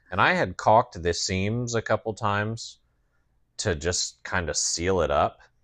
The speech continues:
but it was, it was bad. It was really bad. And there was an odor that never went away.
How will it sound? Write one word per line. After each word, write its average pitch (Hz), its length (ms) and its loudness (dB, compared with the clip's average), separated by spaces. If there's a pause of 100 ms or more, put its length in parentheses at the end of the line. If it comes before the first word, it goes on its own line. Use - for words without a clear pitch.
(100)
but 78 320 0
it 92 160 0
was, 80 460 -2 (540)
it 90 120 -2
was 76 220 -4
bad. 62 420 -6 (140)
It 78 60 -12
was 73 200 -8
really 67 300 -6
bad. 65 300 -10 (360)
And 82 100 -8
there 87 80 -2
was 76 140 -4
an 80 180 -4 (120)
odor 104 320 4
that 76 160 -2
never 85 260 0
went 92 200 -2
away. 73 420 -2